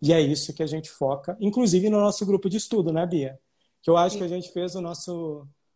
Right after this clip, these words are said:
Speaker 1: nosso primeiro encontro pra falar sobre beleza,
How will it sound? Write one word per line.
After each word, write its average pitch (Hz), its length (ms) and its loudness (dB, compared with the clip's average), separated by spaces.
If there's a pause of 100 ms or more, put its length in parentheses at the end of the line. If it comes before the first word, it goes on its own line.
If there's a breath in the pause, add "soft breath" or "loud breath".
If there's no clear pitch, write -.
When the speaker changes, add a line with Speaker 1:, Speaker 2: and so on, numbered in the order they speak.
Speaker 1:
nosso 165 240 -8
primeiro 170 280 -4
encontro 175 400 -4
pra 160 160 -2
falar 147 240 0
sobre 147 340 0
beleza, 170 760 2